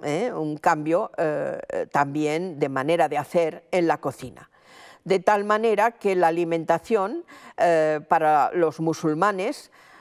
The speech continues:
eh, y sobre todo una vez que, eh, acaba su presencia, eh, después de la conquista de Granada, eh, como un poder constituido, pues se convertirá en un signo de identidad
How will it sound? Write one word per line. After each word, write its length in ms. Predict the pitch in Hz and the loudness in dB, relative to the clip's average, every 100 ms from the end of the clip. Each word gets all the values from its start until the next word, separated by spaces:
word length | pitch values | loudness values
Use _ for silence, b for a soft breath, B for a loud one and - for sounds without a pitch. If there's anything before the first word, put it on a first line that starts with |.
| B _ | B _
eh, 240 | 170 160 151 | 0 0 -2
y 20 | |
sobre 340 | - 160 151 | 0 0 0
todo 280 | 151 190 165 | 2 2 2
una 180 | 156 147 | 0 0
vez 320 | 165 170 - | 2 0 -4
que, 580 | - 165 160 156 143 - _ - | -4 2 2 2 -2 -12 _ -4
eh, 640 | 156 143 131 110 78 71 78 85 - | -2 -2 -4 -4 -6 -8 -10 -16 -14
acaba 420 | - 139 165 165 151 | -4 0 2 2 0
su 140 | 160 | -6
presencia, 760 | 151 147 180 185 160 160 131 - B 330 - | -6 -2 -2 -2 -4 -2 -2 -4 B -18 -4
eh, 760 | 160 151 143 127 78 78 52 85 | -2 0 -2 -2 -4 -8 -10 -8
después 380 | 104 - 147 139 | -8 -6 -4 0
de 80 | |
la 100 | 147 | 0
conquista 500 | 143 156 151 170 156 | 0 -4 -4 0 0
de 100 | 151 | 0
Granada, 600 | 147 143 151 196 160 156 B B - | 0 0 2 2 2 0 B B -8
eh, 200 | 147 254 | -6 -4
como 260 | 139 139 139 | -4 -4 -4
un 140 | 139 | -2
poder 260 | 156 151 156 | 0 0 -2
constituido, 800 | 143 - 170 208 220 196 180 - B B B _ | -6 -4 -4 -2 0 0 -2 -4 B B B _
pues 480 | 214 180 208 - - | 2 4 0 -4 -8
se 220 | 202 - | -4 -4
convertirá 720 | 220 196 196 190 208 185 175 247 | -2 0 0 -2 0 2 0 -2
en 160 | - 180 | -4 -2
un 100 | 185 | -2
signo 340 | - 180 165 | -2 -2 0
de 100 | 190 | 0
identidad 720 | 190 160 160 170 160 143 151 | 0 -2 -4 -2 0 0 0